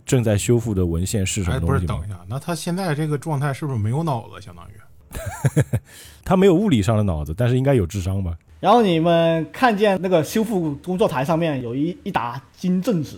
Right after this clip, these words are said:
Speaker 3: 还有一个工匠护目镜。
Speaker 1: 金的正纸？
Speaker 2: 精致的是吗？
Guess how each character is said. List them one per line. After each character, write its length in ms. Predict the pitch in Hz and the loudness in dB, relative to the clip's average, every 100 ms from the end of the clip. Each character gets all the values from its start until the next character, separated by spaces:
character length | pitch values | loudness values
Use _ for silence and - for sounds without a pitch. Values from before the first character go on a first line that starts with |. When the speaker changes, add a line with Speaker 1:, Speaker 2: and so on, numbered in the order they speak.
| - | -14
Speaker 3:
还 140 | - | -6
有 80 | 147 | -2
一 80 | 135 | -2
个 240 | 156 180 | 2 2
工 220 | 147 175 180 | 2 0 2
匠 180 | 208 | 2
护 160 | 190 202 | 2 -2
目 160 | 170 151 | 0 -2
镜。 260 | 175 117 - - | -2 -6 -12 -14
Speaker 1:
金 680 | - 233 247 277 285 269 262 | -2 2 4 4 0 -4 0
的 200 | 139 113 _ _ _ | 2 2 _ _ _
正 280 | - 269 160 | -2 2 2
纸？ 300 | - 113 76 | 0 -4 -4
Speaker 2:
精 240 | 151 147 | 0 0
致 180 | 143 165 | 2 0
的 240 | 117 101 90 | 0 -2 -4
是 140 | 107 | -6
吗？ 280 | 104 95 | -4 -4